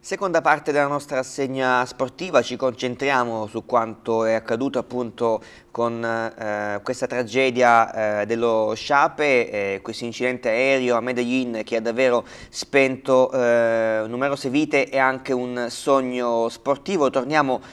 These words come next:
sulla Gazzetta dello Sport, la tragedia dello, eh, Chapecoense, ritrovate le scatole nere e quindi tutti i dubbi e le polemiche in queste ore. Adesso si cercano le ragioni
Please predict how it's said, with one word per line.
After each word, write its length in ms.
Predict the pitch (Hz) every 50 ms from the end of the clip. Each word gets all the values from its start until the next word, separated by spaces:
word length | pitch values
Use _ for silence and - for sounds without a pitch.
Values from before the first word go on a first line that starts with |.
| - - - - -
sulla 460 | - - - - 175 190 185 170 151
Gazzetta 500 | 131 147 123 107 123 139 135 135 139 139
dello 220 | 120 117 131 143
Sport, 500 | 143 143 - - 165 185 190 180 180 -
la 200 | 135 117 120 120
tragedia 500 | - 123 120 120 107 139 151 135 135 127
dello, 580 | 120 120 123 120 117 117 113 104 - 107 117 117
eh, 20 | 113
Chapecoense, 1120 | - - 143 135 139 143 143 147 151 160 170 180 185 175 - - - 180 165 139 123 117
ritrovate 760 | 117 120 117 - 113 123 131 135 127 113 110 - - 110 110
le 140 | 107 110 110
scatole 580 | 107 - - - - 143 139 135 127 123 131 139
nere 400 | 123 120 117 110 110 113 110 110 - - - - - -
e 100 | 127 123
quindi 440 | - 139 139 131 131 131 127 127 -
tutti 340 | 170 180 180 175 175 -
i 60 | 156 139
dubbi 360 | 139 139 135 127 120 135 135
e 40 | 123
le 120 | 127 127
polemiche 500 | 107 127 131 127 127 127 127 123 - 123
in 140 | 120 120 113
queste 520 | - 139 135 131 - - - - 135 127 - - - - - _
ore. 360 | - 131 120 107 101 107 110
Adesso 340 | 113 131 147 143 - - 123
si 180 | - - 160 165
cercano 560 | - 165 151 123 104 98 - - 110 98 101
le 140 | 107 110 110
ragioni 500 | 110 113 113 113 139 139 127 123 117